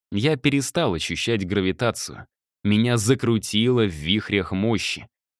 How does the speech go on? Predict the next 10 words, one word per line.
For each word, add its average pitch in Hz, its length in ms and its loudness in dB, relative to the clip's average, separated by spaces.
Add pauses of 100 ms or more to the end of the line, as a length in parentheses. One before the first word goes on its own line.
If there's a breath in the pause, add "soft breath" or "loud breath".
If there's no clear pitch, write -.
(160)
Понятия 127 580 2
верха 123 460 0
и 113 140 2
низа 120 320 2
размылось, 107 680 -2 (280)
а 98 120 2
по 95 160 2
ушам 113 380 0
ударил 101 420 0
гул, 123 520 0